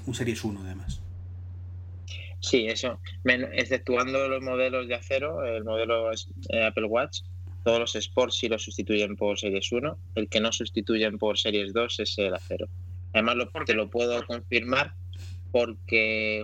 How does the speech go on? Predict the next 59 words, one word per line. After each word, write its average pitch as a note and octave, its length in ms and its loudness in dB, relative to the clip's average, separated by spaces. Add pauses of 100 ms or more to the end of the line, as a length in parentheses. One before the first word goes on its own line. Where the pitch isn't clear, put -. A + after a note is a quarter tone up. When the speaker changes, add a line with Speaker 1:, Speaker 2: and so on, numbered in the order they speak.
Speaker 2:
justo B2+ 280 -4
me A#2+ 80 0
han A#2 100 0
cambiado G#2+ 380 2
a G#2 40 -2
mí G#2+ 180 0
uno, G2+ 500 -2 (100)
eh, G2 180 4
ahora G2+ 220 2
mismo B2 320 0
y B2+ 60 2
no A2+ 100 2
me G#2+ 80 2
han G2 120 0
dado F#2+ 200 0
un F2+ 100 -6
Series F2+ 480 0
dos. F2 260 -4 (460)
Speaker 1:
No, A2 140 2
Series - 60 0
Speaker 2:
Entonces, B2 280 0
Speaker 1:
uno - 120 -2
sería. G#2 360 -6 (460)
Series G#2+ 220 -2
cero B2+ 120 -4
a A#2+ 40 -4
Series A2 200 -2
Speaker 2:
no, C#3 100 4
Speaker 1:
uno. D3+ 100 -2
Speaker 2:
pero A#2 180 0
Series C3 300 0
dos C#3 200 0
en C#3 120 -2
un A#2+ 100 -4
Watch. - 280 0 (560)
Speaker 1:
Sí. G#2 180 -4
Speaker 2:
Pues A2+ 120 2
no, B2 100 2
no A#2+ 160 0
existe B2+ 340 -2
el A2 60 0
Series A2+ 380 0
uno A2 340 -2
en, G2+ 460 -2
en, F#2+ 580 -2
en - 60 0
Speaker 1:
Ah, - 60 4
bueno, C3 220 4
Speaker 2:
Watch, C3+ 60 -4
en A#2+ 40 -4
Speaker 1:
claro, C#3+ 140 2
Speaker 2:
acero. C3 160 -2
Speaker 1:
tienes B2 160 -4
razón, A2+ 240 -6
tienes A2+ 180 -4
razón. G#2+ 220 -6
Aparte A2+ 240 -4
de B2+ 100 -2
eso, D#3 260 -4